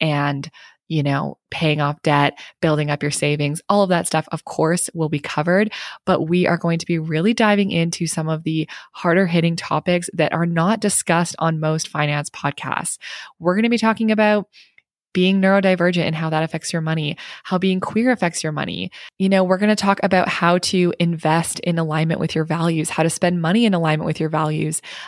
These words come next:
um, how to overcome impulse spending. We're gonna talk about scarcity and money and if it's actually about your mindset or just systems of oppression, and so much more topics like this.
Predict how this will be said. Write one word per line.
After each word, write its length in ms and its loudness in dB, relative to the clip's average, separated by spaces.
um, 300 0
how 160 -2
to 140 2
overcome 500 0
impulse 400 -2
spending. 580 0
We're 160 2
gonna 140 4
talk 180 2
about 240 2
scarcity 580 2
and 140 4
money 340 4
and 420 -2
if 140 0
it's 200 -2
actually 500 0
about 440 0
your 220 -2
mindset 680 0
or 640 2
just 200 -2
systems 380 -6
of 80 -6
oppression, 640 -4
and 640 2
so 340 0
much 220 2
more 420 2
topics 720 -4
like 360 -6
this. 440 -6